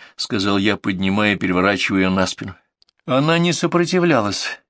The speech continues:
и позволила связать себе передние и задние лапы, после чего я бережно взял её на руки и отнёс в минивэн.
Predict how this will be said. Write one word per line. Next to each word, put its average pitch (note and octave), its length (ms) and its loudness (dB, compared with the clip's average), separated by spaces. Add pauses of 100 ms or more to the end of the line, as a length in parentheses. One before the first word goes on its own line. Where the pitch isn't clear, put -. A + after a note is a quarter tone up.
(160)
и - 80 -8
позволила C#3+ 560 2
связать B2+ 500 0
себе F#2+ 280 -2
передние G2 580 0
и - 20 2
задние F2 360 0
лапы, G#2 380 0 (680)
после G2+ 360 -4
чего G2 220 -2
я F#2+ 120 0
бережно F#2+ 380 0
взял F2+ 240 0
её F2 160 2
на G2 160 2
руки G2+ 260 -6
и F#2 40 -4
отнёс F#2 340 -4
в - 40 -16
минивэн. F2 380 -4